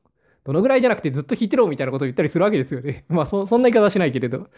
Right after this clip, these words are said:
で、それってまあ、お-、お前はギター講師だからずっと弾いてたんだろうけれど、うん、なんか普通は別にそんなずっとは弾かないもんだろうしな、みたいなふうに思うんですけど、まあ、その人が言ってたのは、その、まあ、どのぐらい練習する、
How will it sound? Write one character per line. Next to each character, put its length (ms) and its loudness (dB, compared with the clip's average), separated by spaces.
で、 100 -10
そ 120 -4
れ 80 2
っ 40 0
て 220 -2
ま 180 2
あ、 60 2
お-、 160 2
お 60 -4
前 240 2
は 100 4
ギ 120 2
タ 160 2
ー 20 -12
講 160 0
師 80 -2
だ 60 0
か 80 0
ら 60 -2
ず 60 -4
っ 40 -8
と 120 -6
弾 120 0
い 40 -8
て 80 -18
た 100 -2
ん 60 0
だ 80 0
ろ 120 0
う 40 -2
け 100 -2
れ 80 -2
ど、 260 -6
う 40 -8
ん、 260 -2
な 100 0
ん 40 -6
か 100 -4
普 140 -12
通 160 -2
は 160 6
別 220 2
に 140 6
そ 120 2
ん 80 4
な 80 4
ず 120 0
っ 20 -6
と 180 0
は 80 4
弾 100 -6
か 120 -2
な 100 0
い 60 2
も 140 2
ん 420 0
だ 120 -8
ろ 120 0
う 40 -2
し 140 -4
な、 260 0
み 100 -4
た 100 -4
い 20 -2
な 60 -2
ふ 40 -4
う 40 0
に 60 2
思 140 0
う 40 0
ん 40 0
で 80 0
す 60 -10
け 100 -6
ど、 400 -2
ま 60 -6
あ、 20 -6
そ 120 0
の 140 4
人 160 2
が 60 6
言 120 6
っ 20 -10
て 100 -6
た 120 0
の 80 0
は、 60 0
そ 100 -2
の、 340 -2
ま 80 -10
あ、 20 -6
ど 120 0
の 120 4
ぐ 80 4
ら 100 4
い 60 6
練 180 4
習 240 6
す 140 -4
る、 140 2